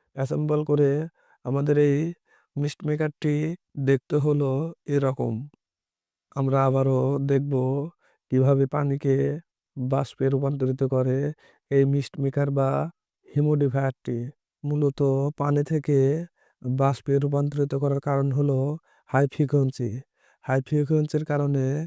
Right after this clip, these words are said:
এই পানি থেকে বাষ্পে রূপান্তরিত করে এই মিস্ট মেকার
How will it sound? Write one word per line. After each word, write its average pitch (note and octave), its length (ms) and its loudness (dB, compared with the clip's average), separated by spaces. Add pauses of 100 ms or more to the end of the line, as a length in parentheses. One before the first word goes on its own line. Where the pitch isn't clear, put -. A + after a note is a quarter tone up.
(380)
এই C#3 200 0
পানি D3 200 2 (100)
থেকে C#3+ 240 0 (560)
বাষ্পে C#3 640 0 (560)
রূপান্তরিত C#3+ 680 0 (140)
করে C3+ 240 2 (520)
এই C#3+ 120 4 (100)
মিস্ট D3 280 -2
মেকার C#3+ 400 0